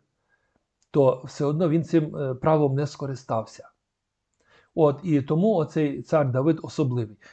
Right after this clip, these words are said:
Ми з вами про це там десятки разів говорили, коли читали цю історію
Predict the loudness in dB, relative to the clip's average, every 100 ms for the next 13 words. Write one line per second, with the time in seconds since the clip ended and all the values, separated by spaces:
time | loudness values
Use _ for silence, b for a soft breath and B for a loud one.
0 | b 0 2 8 8 8 4 -2 0 0
1 | 2 -2 0 4 4 4 0 2 0 0
2 | -2 _ _ b b 2 4 6 6 4
3 | 2 2 2 2 4 6 8 6 0 -6
4 | -6 -2 2 2 2 -2